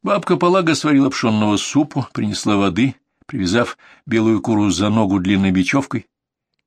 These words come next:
выпустила ее гулять. Она наняла Захару супу в немецкий котелок и вздохнула.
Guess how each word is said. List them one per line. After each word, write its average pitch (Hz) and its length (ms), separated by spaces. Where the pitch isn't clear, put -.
выпустила 113 480
ее 110 120
гулять. 95 380
Она 95 200
наняла 101 400
Захару 95 400
супу 92 320
в 92 60
немецкий 95 380
котелок 98 440
и - 60
вздохнула. 90 460